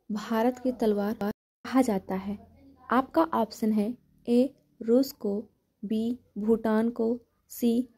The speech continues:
इजराइल को, डी अमेरिका को। इस प्रश्न का सही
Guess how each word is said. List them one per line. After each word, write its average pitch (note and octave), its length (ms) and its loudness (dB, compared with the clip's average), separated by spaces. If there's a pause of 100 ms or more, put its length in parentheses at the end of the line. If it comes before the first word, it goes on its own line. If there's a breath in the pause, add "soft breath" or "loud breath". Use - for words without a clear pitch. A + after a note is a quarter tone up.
(120)
इजराइल G#3+ 460 2
को, A#3+ 320 -2 (240)
डी A3+ 340 0 (580)
अमेरिका A3 500 4
को। G3 220 -8 (720)
इस - 180 0
प्रश्न G#3+ 360 -2
का G#3+ 240 -2 (200)
सही B3+ 320 2